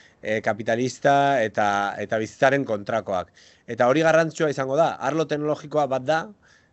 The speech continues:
baina arlo teknologikoan bezala, eta segurazki, eh, garrantzi gehiagorekin, gure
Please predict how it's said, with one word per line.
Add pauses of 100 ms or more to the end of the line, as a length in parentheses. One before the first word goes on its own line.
(120)
baina
arlo
teknologikoan
bezala,
eta
segurazki,
eh,
garrantzi
gehiagorekin, (420)
gure